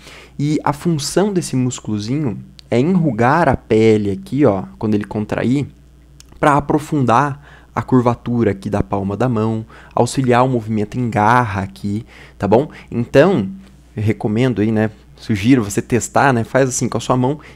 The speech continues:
enruga aqui, ó, a pele, ó, meio que faz um movimento de oposição aqui, ó, somente dos metacarpos, ó. Você vai perceber que essa região aqui, ó, medial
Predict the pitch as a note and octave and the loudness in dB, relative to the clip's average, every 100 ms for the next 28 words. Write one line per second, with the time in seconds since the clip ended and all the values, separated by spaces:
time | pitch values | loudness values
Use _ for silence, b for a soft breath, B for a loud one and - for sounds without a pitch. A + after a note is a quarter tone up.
0 | - C#3+ C#3 C#3 F#3 E3 G#2+ - A#2+ G2 | -4 0 2 2 2 4 0 2 2 2
1 | F#2 - - A2+ G#2 G2 F#2+ G2+ A2 - | 0 -6 -2 2 4 4 0 0 -2 0
2 | B2+ B2 B2+ B2 B2 B2 A2+ C#3 C#3+ C#3+ | 0 2 0 -2 -2 -4 0 -2 0 -2
3 | C3 B2+ - B2+ B2+ A2 G2 G#2+ G2 F#2+ | 0 -2 2 4 4 2 0 0 0 0
4 | C3+ D3+ F#3+ E3+ E3 D3+ C#3+ C#3+ C#3+ G#2 | 0 0 -2 -2 -4 -2 -4 -4 0 2
5 | G2+ F#2+ G2 G#2 G2 B B B - C3+ | 2 0 0 0 0 B B B -4 0
6 | C#3+ D3+ D3+ B2+ C#3+ D3 C3+ A#2+ A#2+ G#2+ | 2 0 0 -2 -2 -2 -4 -2 -2 -2
7 | G#2+ A2 A2 G2+ - G#2+ A#2+ G#2 G#2 G#2 | 0 0 2 -2 -4 -4 -4 -4 -2 2
8 | A#2+ C3 | 2 0